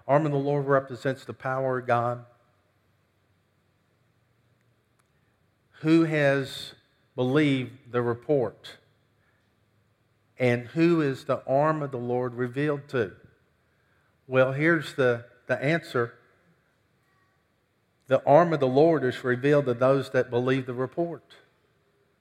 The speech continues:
What's the report? It follows this.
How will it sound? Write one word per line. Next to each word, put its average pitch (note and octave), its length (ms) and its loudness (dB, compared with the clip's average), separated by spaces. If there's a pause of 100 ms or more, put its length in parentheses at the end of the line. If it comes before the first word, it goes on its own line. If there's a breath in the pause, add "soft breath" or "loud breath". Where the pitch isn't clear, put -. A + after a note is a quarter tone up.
(200)
What's E3 280 4
the D3 100 -2
report? C#3 580 0 (180 soft breath)
It B2+ 80 -2
follows E3+ 540 -2
this. - 480 -10